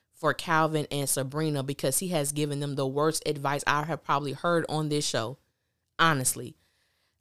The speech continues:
I'm like, "Baby girl, go to work. Just go to work."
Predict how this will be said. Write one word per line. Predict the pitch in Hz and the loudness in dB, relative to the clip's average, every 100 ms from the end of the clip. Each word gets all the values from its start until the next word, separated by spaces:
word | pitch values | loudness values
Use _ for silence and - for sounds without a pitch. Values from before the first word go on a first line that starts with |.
| - | 2
I'm | 175 | 4
like, | 156 139 - | 2 0 -4
"Baby | 160 156 | -2 0
girl, | 151 147 131 127 - _ _ _ _ _ _ | 0 -2 -2 -4 -8 _ _ _ _ _ _
go | 175 | 0
to | 151 | 0
work. | 123 120 - _ _ - | -2 -8 -12 _ _ -12
Just | 160 151 | -8 -6
go | 139 | -6
to | 120 | -6
work." | 123 123 | -10 -12